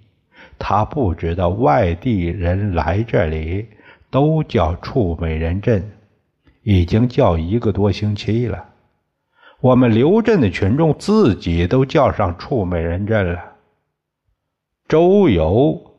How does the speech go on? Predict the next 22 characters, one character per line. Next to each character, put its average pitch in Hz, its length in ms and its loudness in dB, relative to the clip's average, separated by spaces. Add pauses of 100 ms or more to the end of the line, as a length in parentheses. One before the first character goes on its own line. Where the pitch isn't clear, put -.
(140)
在 90 280 0
汽 113 360 -4
车 110 240 -2
站 113 380 -2
前 87 400 -6
一 139 340 -4
直 107 300 -4
站 101 380 -2
到 87 160 0
天 123 440 -4
色 92 240 -2
黑 127 360 -4
下 87 220 -8
来， 80 220 -6 (380)
也 104 380 2
没 107 460 0
有 85 220 0
人 92 280 0
上 104 360 -2
来 82 160 -2
搭 95 300 0
腔， 104 380 -6